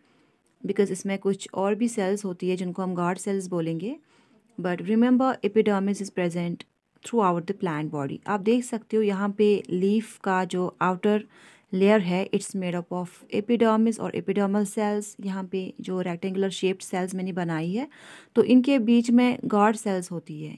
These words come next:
ये बीन शेप्ड सेल्स, ठीक है, इनको हम गार्ड सेल्स बोलेंगे। Gourd cells form pores which are called as stomata। ये पोर्स लीव्स में होती है। They allow gaseous exchange। फोटोसिंथेसिस के टाइम लीव्स के अंदर कार्बन डाइऑक्साइड जाता है।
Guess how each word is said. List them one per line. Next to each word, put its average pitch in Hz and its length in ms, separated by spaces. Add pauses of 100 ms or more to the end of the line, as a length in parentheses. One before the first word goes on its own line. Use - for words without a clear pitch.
ये 175 180
बीन 233 320
शेप्ड 196 320
सेल्स, - 480
ठीक 185 160
है, 262 60
इनको 220 200
हम 208 160
गार्ड 196 260
सेल्स 175 300
बोलेंगे। 156 440 (1080)
Gourd 214 340
cells 247 180
form 202 360
pores 214 340
which 226 120
are 180 180
called 165 160
as 226 280 (160)
stomata। 165 540 (600)
ये 214 140
पोर्स 277 560
लीव्स 233 360
में 214 160
होती 160 340
है। - 180 (320)
They 254 340 (100)
allow 208 480 (100)
gaseous 190 480
exchange। - 560 (380)
फोटोसिंथेसिस 262 580
के 262 120
टाइम 214 400 (100)
लीव्स 220 280
के 240 140
अंदर 202 240
कार्बन 190 340
डाइऑक्साइड 208 340
जाता 196 280
है। 202 260